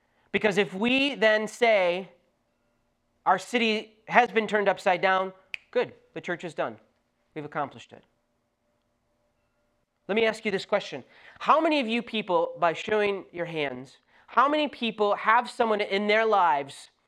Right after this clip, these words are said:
who are not a follower of Jesus? Good. Hyphen Church will stop existing when those hands are down. When the people at the other end of those hands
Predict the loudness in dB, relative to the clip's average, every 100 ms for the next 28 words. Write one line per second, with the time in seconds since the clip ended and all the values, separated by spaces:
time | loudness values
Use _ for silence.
0 | -20 -20 -2 0 2 4 4 2 -2 0
1 | 4 4 2 -2 -4 -10 -14 -16 -20 -20
2 | _ _ _ _ _ _ _ _ _ _
3 | _ _ _ _ _ _ _ _ _ _
4 | _ _ _ _ _ _ _ _ _ _
5 | _ _ _ _ -14 -14 -14 _ _ _
6 | _ _ _ _ _ _ _ _ _ 0
7 | 0 -2 -6 -4 -6 -6 -12 -14 -14 -20
8 | _ -2 0 -2 -6 -18 -16 -14 -10 -10
9 | -10 -16 -18 -18 _ _ _ -10 -8 -8
10 | -10 -12 -12 -14 -16 -18 -20 _ _ _
11 | _ _ _ _ _ _ _ _ _ _
12 | -12 -10 -8 -6 -2 0 -2 -4 0 2
13 | 2 2 0 0 0 -2 -2 -2 -2 0
14 | -2 -6